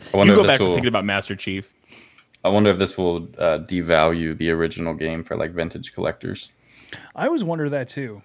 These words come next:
Speaker 3: Like, when these games get re-releases, I don't think so, because I, f-, I feel like people still want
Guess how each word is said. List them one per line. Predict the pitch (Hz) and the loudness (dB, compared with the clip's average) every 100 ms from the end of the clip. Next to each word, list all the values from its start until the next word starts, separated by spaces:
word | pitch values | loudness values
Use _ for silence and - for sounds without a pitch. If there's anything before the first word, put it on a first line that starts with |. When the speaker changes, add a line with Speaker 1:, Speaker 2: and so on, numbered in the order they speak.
| 113 | -14
Speaker 3:
Like, | 117 113 | -12 -8
when | 127 | -6
these | 120 113 | -6 -8
games | 123 123 | -10 -10
get | 117 107 | -12 -12
re-releases, | 120 117 110 107 120 143 127 - | -12 -12 -12 -12 -10 -8 -10 -8
I | |
don't | 180 240 - | -6 -6 -6
think | 170 185 | -6 -4
so, | - 127 | -6 -8
because | 113 127 123 | -8 -8 -8
I, | 120 | -10
f-, | - - _ | -14 -20 _
I | 127 | -20
feel | - 151 151 | -6 -4 -4
like | 151 143 - _ _ _ _ _ - | -4 -6 -10 _ _ _ _ _ -14
people | - 151 143 139 | -8 -4 -2 -2
still | - - - 127 120 123 120 - - | -4 -12 -8 -4 -2 -2 -6 -10 -12
want | 107 110 110 | -8 -6 -8